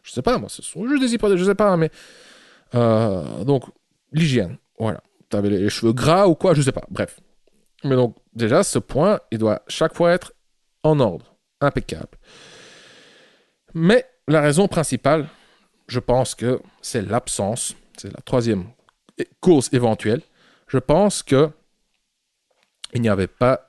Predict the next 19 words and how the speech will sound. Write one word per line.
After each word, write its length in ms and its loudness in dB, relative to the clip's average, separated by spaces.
assez 480 -4
de 260 -4
tension 380 -10
sexuelle. 480 -16
Euh, 180 2
attention, 560 0
hein, 80 2
ici 260 0
j'ai 160 2
une, 140 0
euh, 380 0
bonne 500 -2
citation. 680 -4
Gilles, 200 -2
je 60 -4
vais 80 0
poser 260 -2
quelques 460 -4
instants 540 -2